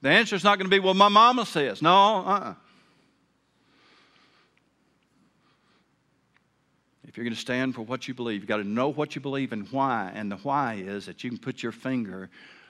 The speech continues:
on that verse in the Bible, or you can quote it because you know what it says.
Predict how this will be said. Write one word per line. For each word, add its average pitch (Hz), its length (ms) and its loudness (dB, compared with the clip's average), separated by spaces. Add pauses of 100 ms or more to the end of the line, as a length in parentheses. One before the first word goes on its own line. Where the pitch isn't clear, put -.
(140)
on 110 140 -8
that 110 160 -8
verse 120 400 -4
in 113 60 -6
the 104 80 -10
Bible, 101 540 -10
or 92 120 -14
you 120 160 -8
can 104 180 -12
quote 135 320 -8
it 104 140 -14
because 110 300 -12
you 110 80 -8
know 113 180 -8
what 139 180 -12
it - 100 -16
says. - 540 -14